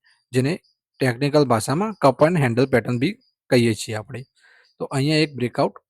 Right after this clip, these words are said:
with વોલ્યુમ સાથે એક આવી રહ્યું છે. તો એસ જી આઈ એલ આપણે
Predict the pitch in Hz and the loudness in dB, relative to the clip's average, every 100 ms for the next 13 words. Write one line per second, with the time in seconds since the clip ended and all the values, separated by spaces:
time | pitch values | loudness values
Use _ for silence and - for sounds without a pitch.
0 | _ - 147 175 131 120 113 147 190 117 | _ -6 -4 -4 0 0 0 -2 -4 -4
1 | 156 196 - - 123 120 110 104 101 139 | -4 -6 -8 -4 -2 -2 -4 -8 -12 -16
2 | 139 _ _ _ _ - 139 143 131 120 | -18 _ _ _ _ -4 -2 -2 -4 -4
3 | 123 175 135 127 120 117 | 4 4 6 2 0 -2